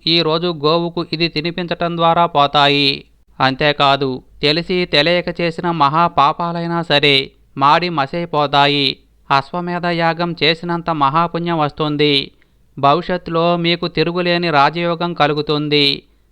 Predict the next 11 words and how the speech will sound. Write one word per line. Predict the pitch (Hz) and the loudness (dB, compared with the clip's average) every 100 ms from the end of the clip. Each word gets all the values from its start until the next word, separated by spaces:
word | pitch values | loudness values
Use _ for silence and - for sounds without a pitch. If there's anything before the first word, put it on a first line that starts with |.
| _ 139 | _ -4
మిమ్మల్ని | 151 175 180 180 170 165 | -2 0 0 0 -2 -2
చీకొట్టిన | 170 180 180 175 | -2 -2 -4 -2
వాళ్ళే | 175 151 147 143 135 147 - _ _ 139 | 0 2 2 2 0 -2 -10 _ _ -4
మీ | 165 180 | 0 0
పాదాల | 170 143 160 175 175 | 2 2 2 -2 -4
దగ్గరకు | 170 170 170 175 175 | -4 -4 -4 -4 -2
వచ్చేంత | 147 147 175 175 | -2 -2 -6 -4
ఎదుగుతారు. | 180 160 147 151 151 147 147 147 143 - _ - - 143 | 0 0 0 -2 2 4 4 0 -4 -10 _ -20 -14 0
మరి | 135 147 180 - | 2 4 2 0
అత్యంత | 143 - 175 170 175 | -2 -2 -8 -6 -4
శక్తివంతమైన | 160 147 - 170 175 175 170 170 | -2 -2 -4 -6 -6 -6 -4 -4